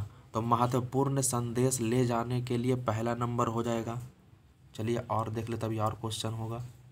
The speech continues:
चौरासी नंबर में कह रहा है इसमें कि चेर आमी को सम्मानित किया गया था, तो एक सौ चौरानवे सैनिकों को बचाने के कारण,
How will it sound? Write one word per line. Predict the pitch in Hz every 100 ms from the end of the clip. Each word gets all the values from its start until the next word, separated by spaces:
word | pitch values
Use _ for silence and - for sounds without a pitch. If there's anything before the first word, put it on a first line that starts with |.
| - - - - - - - - - - - _ - - - - - - _ - - - - - - - -
चौरासी | 120 120 117 123 -
नंबर | 139 139 135 139
में | 135 127
कह | 131 127
रहा | 131 131 127
है | 123
इसमें | 110 107 113 143 - - - - - -
कि | 127 127 131
चेर | - 131
आमी | 131 120 123 139
को | 139
सम्मानित | 135 - 127 123 127 135 131
किया | 127 127
गया | 123 113 107
था, | - 104
तो | 104
एक | 117
सौ | 117 127
चौरानवे | 123 120 120 120 131
सैनिकों | 131 123 123 123 131
को | 131 123
बचाने | 120 117 113 117 127
के | 127
कारण, | 123 113 117